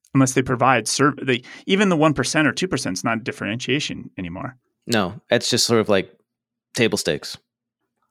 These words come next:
Speaker 1: But now if you can go to your, you know, go to some, a company and be like, "Hey, we're gonna help you sa-,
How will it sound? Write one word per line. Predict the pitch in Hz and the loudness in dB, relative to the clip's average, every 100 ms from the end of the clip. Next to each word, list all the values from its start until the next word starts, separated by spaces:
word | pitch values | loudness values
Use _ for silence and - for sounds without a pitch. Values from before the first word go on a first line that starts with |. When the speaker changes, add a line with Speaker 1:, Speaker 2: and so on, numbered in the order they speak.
| _ _ _ _ | _ _ _ _
Speaker 1:
But | - | -2
now | 143 196 170 | 4 4 4
if | |
you | 131 | 2
can | 123 | 4
go | 127 | 4
to | 120 | 4
your, | 110 107 - | 2 -4 -4
you | 117 | -4
know, | 110 104 | -2 -2
go | 110 | -4
to | 104 | -4
some, | 110 - | -6 -8
a | - | -6
company | - 147 120 104 | -2 -2 0 -2
and | 107 | -2
be | |
like, | 101 98 | -2 -2
"Hey, | 156 147 | 0 0
we're | 113 | 0
gonna | 113 | 0
help | 113 120 | 0 -2
you | 123 | -4
sa-, | - | -6